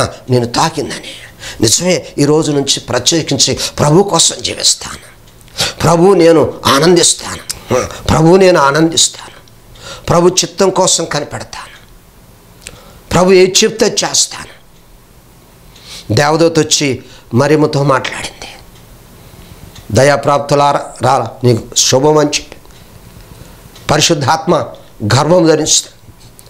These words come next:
ఇంక మనం చూసాం, అంతకుముందు చాలామంది స్త్రీలు కూడా, చాలామంది స్త్రీలు, "ఆ,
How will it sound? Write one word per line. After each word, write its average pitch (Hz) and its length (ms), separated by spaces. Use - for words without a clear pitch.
ఇంక 90 160
మనం 147 260
చూసాం, - 300
అంతకుముందు 143 420
చాలామంది 160 440
స్త్రీలు 170 360
కూడా, 165 280
చాలామంది 160 460
స్త్రీలు, 143 360
"ఆ, 120 140